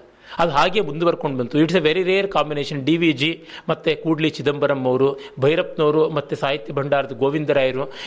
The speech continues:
ಈ ಥರದ ಒಂದು ಮಧುರ ಬಾಂಧವ್ಯ ಕ-, ಶಂಕರನಾರಾಯಣ ರಾಯರಿಗೂ ಕೆ ಕೃಷ್ಣಮೂರ್ತಿಯವರಿಗೂ ಬೆಳಕೊಂಡು ಬಂತು. ಆಮೇಲೆ ಅವರ ಅನುವಾದಗಳು ಪ್ರಕಾಶನ ಆಗ್ತಾ ಇದ್ದಂತೆ ಅದಕ್ಕೆ ಮುನ್ನುಡಿಯನ್ನು ಕೂಡ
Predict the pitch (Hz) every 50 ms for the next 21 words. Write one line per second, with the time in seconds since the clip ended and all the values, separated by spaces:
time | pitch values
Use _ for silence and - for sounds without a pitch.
0 | - - 196 233 247 240 214 202 208 190 196 170 156 147 143 131 123 123 151 170
1 | 185 147 151 139 143 131 139 131 123 147 147 139 - - - - - - 147 147
2 | - 175 165 156 147 143 135 139 135 117 131 127 123 117 120 143 156 - - 135
3 | 131 - 143 - - 156 135 131 123 - - 135 123 123 123 156 139 131 - -
4 | - - - - - 117 131 139 135 - 135 127 - 175 170 139 117 104 - 85
5 | - - - - - - - - - - - - - 214 254 254 254 226 202 208
6 | 180 156 147 - - - - - - - - - - - - - - - - -
7 | 165 160 165 160 147 139 135 - - 170 185 202 220 208 180 185 180 170 160 -
8 | - - - - - - - - 170 151 - 208 214 208 - 202 190 156 147 147
9 | - - 175 156 - - 139 120 123 - 214 185 143 - - - - - - -
10 | - - - 151 165 - - 151 143 156 202 226 254 247 247 233 226 214 214 -
11 | - 180 156